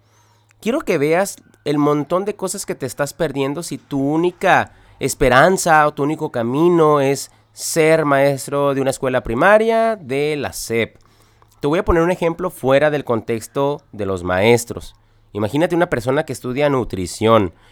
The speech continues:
Imagínate sus tres, cuatro años que puede durar su carrera y que esta persona piense que su único campo de trabajo puede ser el, el hospital issste.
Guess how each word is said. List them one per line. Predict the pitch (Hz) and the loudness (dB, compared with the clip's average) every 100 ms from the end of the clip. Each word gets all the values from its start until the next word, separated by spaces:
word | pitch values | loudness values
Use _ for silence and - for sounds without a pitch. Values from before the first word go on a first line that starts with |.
| _ _ | _ _
Imagínate | 107 107 151 170 180 | -2 -2 0 -2 -4
sus | - 120 - - | -6 -8 -10 -10
tres, | - 123 139 165 160 - - - | -2 2 4 2 0 -6 -16 -20
cuatro | - 143 147 170 147 | -2 2 4 4 4
años | 135 147 156 147 | 6 6 4 0
que | 123 | -6
puede | - 127 | -4 -2
durar | 139 110 113 | 0 -2 -4
su | 131 | -8
carrera | - 107 113 143 175 - _ _ _ _ _ - | -6 -4 2 2 2 -2 _ _ _ _ _ -6
y | 156 | -2
que | 165 | -2
esta | 160 202 | 0 -2
persona | 175 143 156 165 - - | -4 -2 0 0 -2 0
piense | 202 240 277 320 320 _ _ - | 4 4 4 -6 -10 _ _ -6
que | 160 | -4
su | 147 160 | -2 -2
único | 156 180 233 233 160 | 0 0 0 -4 -2
campo | 143 147 151 180 | 0 0 0 -2
de | |
trabajo | 147 110 110 151 190 214 | 0 0 2 2 -2 -8
puede | - 143 139 | -4 -4 -2
ser | 156 147 | -2 -2
el, | 147 147 - _ | -2 -4 -12 _
el | 117 | -4
hospital | 110 - 101 120 123 | -4 -8 -4 -2 0
issste. | 131 - - - | -2 -4 -8 -14